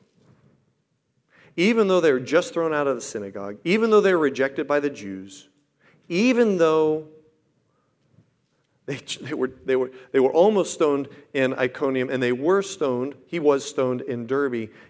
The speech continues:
yet there was a persistence of the gospel. Look in verse twenty. They thought he was dead, but while the disciples stood around him, and that's kind of a big deal. That's not just a,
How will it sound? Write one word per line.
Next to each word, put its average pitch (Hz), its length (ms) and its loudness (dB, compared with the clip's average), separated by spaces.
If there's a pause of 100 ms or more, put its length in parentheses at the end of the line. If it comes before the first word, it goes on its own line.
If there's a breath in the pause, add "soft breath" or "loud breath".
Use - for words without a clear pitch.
yet 160 220 0
there 156 120 4
was 147 160 -2
a 131 80 -2
persistence 135 800 -8
of 131 160 -4
the 131 80 -4
gospel. 113 480 -6 (280 loud breath)
Look 151 140 -2
in 156 80 0
verse 131 220 -4
twenty. 120 340 -6 (1600)
They 127 100 -2
thought 131 220 -2
he 139 80 0
was 131 160 -2
dead, 117 300 -2 (200 loud breath)
but 120 140 -4
while 127 160 2
the 127 80 -2
disciples 147 500 -2
stood 151 220 0
around 117 420 -4
him, 104 280 -14 (340)
and 151 100 -8
that's 226 160 -8
kind 190 160 -8
of 135 60 -6
a 120 80 -10
big 113 180 -8
deal. 117 160 -4
That's 143 200 -6
not 156 120 -8
just - 220 -8
a, 110 180 -6